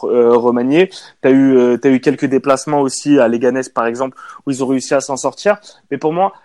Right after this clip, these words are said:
là où l'équipe a vraiment besoin de, euh, ils ont gagné également, euh, au, au Wanda,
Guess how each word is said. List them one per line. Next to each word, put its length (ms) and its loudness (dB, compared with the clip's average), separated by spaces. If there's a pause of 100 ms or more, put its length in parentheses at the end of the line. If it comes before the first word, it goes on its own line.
là 220 4
où 60 2
l'équipe 420 -6
a 80 -4
vraiment 320 -6
besoin 400 -10
de, 640 -10 (160)
euh, 340 -4
ils 160 -6
ont 60 -4
gagné 220 -4
également, 480 -2
euh, 160 -6 (400)
au, 260 2
au 140 0
Wanda, 440 0